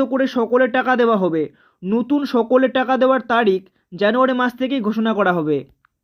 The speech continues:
তো বন্ধুরা, আপনারা এখানে দেখতে পাচ্ছেন এই মাসে অর্থাৎ ডিসেম্বর মাসে যে সমস্ত মহিলারা বাকি রয়েছেন টাকা পাননি তাদের টাকা পঁচিশ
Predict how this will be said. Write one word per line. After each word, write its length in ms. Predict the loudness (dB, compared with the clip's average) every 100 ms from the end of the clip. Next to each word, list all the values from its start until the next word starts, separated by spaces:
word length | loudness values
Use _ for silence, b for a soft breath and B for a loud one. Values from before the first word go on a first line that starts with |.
| 0
তো 40 | 2
বন্ধুরা, 360 | 4 4 2 2
আপনারা 300 | -2 0 -2
এখানে 180 | 0 0
দেখতে 240 | 0 0 -2
পাচ্ছেন 420 | -2 -2 -2 -2 -4 _ _
এই 180 | 0 2
মাসে 400 | 2 0 0 0 0 -2
অর্থাৎ 360 | -4 0 -2 0 -2
ডিসেম্বর 460 | -2 0 0 0
মাসে 360 | 2 0 0 -2 -2 _ _ -8
যে 140 | -2 0
সমস্ত 360 | 0 -2 -2 0
মহিলারা 380 | 2 2 2 2
বাকি 300 | 2 0 0
রয়েছেন 400 | 2 2 0 -2 -2
টাকা 260 | -4 -4
পাননি 400 | -2 -2 0 -2 -2 -8 _ _ -4
তাদের 240 | 2 2
টাকা 220 | 2 0 0
পঁচিশ 320 | 0 -2